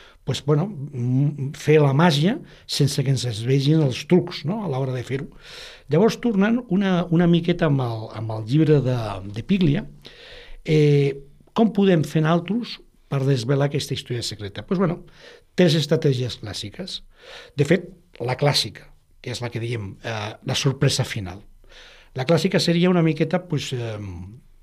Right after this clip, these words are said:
per mi la pel·lícula que primer em ve a la, a la ment seria la del Sexto Sentido, no?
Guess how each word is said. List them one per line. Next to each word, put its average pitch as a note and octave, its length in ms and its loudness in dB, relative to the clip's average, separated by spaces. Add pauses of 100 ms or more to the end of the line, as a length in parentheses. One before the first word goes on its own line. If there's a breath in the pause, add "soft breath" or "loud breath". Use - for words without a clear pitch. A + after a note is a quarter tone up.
(760)
per C3 140 -6
mi C#3+ 100 6
la D3 140 4
pel·lícula C#3+ 320 0
que - 80 -8
primer C3 320 -2
em B2 120 -2
ve B2+ 120 -2
a A#2+ 80 -4
la, A#2 120 -6 (140)
a A#2 60 -8
la B2 80 -6
ment D#3+ 220 2 (500 loud breath)
seria C3 340 -2
la D3 140 2
del B2+ 140 -2
Sexto D3+ 300 2
Sentido, A2 580 -4
no? E3+ 180 -10